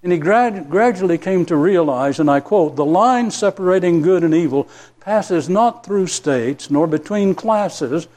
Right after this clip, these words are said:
nor between political parties, but right through the human heart."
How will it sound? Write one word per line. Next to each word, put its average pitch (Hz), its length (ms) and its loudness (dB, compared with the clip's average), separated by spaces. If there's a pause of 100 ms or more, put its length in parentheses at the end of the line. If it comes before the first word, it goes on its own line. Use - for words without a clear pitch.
(280)
nor 170 180 2
between 190 480 0
political 196 480 0
parties, 170 680 -6 (580)
but 123 180 -20
right 165 360 0 (240)
through 139 480 -2 (340)
the 139 120 -4
human 139 340 0
heart." 135 480 -2